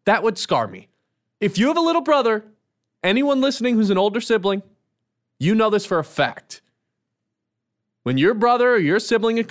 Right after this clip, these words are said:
are competing in something, you do not lose those games. And if you do, it drives you bananas.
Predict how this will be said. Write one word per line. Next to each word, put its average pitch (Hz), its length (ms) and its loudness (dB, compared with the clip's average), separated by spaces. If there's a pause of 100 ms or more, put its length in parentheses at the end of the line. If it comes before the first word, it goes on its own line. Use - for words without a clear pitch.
are 190 140 2
competing 190 400 -2
in 123 80 -6
something, 120 400 -6
you 143 220 -2
do 165 260 -2
not 151 320 -2
lose 139 280 -2
those 127 220 0
games. 87 440 -14 (960)
And 117 120 -4
if 135 140 -4
you 196 80 0
do, 170 300 2
it 170 100 -2
drives 120 340 -2
you 127 80 0
bananas. 110 840 -6